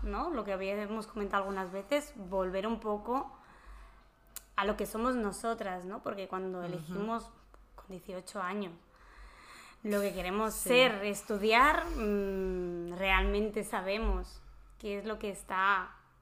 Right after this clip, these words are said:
Speaker 1: alineado con nosotras, ¿no?
Speaker 2: Claro, mm, yo creo que, mm, a lo largo de este podcast vamos a compartir, ¿no? con, con todos vosotros, mm, todo esto que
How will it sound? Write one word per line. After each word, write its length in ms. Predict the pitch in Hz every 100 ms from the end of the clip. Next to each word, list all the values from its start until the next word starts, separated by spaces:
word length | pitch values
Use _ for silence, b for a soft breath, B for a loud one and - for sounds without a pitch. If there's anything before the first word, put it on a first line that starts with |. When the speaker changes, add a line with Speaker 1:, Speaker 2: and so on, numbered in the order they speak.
| -
Speaker 1:
alineado 540 | 196 190 190 185 220
con 160 | 233 214
nosotras, 680 | 185 - 214 240 196 175 170
¿no? 240 | 185 294 - B B B -
Speaker 2:
Claro, 460 | 262 247 202 - 202
mm, 760 | 220 220 220 214 214 214 208 202 - - _ - - -
yo 180 | 269 302
creo 200 | 339 349
que, 460 | 277 226 208 - - - - - -
mm, 560 | 214 208 196 196 196
a 100 | 180
lo 100 | 208
largo 280 | 214 233 277
de 80 | 262
este 200 | 254 240
podcast 520 | - 233 - 302 277
vamos 400 | 214 208 214 208
a 100 | 196
compartir, 800 | 196 190 175 175 - 185 175 -
¿no? 240 | 160 190 196
con, 460 | 180 156 143 139 -
con 320 | 165 156 156
todos 540 | 156 165 165 156 156 151
vosotros, 840 | 160 - 160 160 151 147 151 - b b b b b - - - -
mm, 840 | 202 190 185 175 170 165 160 160 156 -
todo 260 | - 170 160
esto 400 | 156 - 170 156
que 600 | 160 147 143 143 139 -